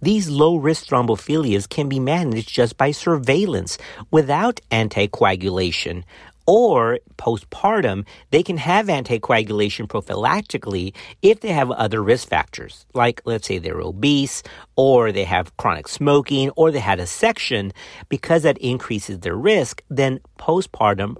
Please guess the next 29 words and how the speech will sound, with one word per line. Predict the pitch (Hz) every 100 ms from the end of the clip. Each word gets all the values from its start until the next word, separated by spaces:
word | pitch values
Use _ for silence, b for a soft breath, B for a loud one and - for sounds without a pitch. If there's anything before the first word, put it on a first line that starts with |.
| _
prophylactic | - 151 - 143 139 147 185 202 147
dose | 123 117 - -
anticoagulation | 117 107 101 - 98 95 95 160 170 98 95 - B B
can | - 165
be | 156
used. | 160 190 196 92 - - - _ -
But | 151 196
without | 180 165 185
a | 247
personal | - 139 - 131 113
pre-, | - - -
previous | 123 104 110 -
history | 113 - 104
of | 90
V | 101
T | 95 104
E, | 87 98 95 - B B B
just | 165 170 - -
antepartum | 156 180 180 165 - 160 147
surveillance | - 120 143 190 110 95 117
is | 92
okay. | 113 - 85 - _ _ _ _ -
Let's | 120 -
switch | - 117 127 -
this | 120 -
up | 110 -
a |
little | 71 67 -
bit. | -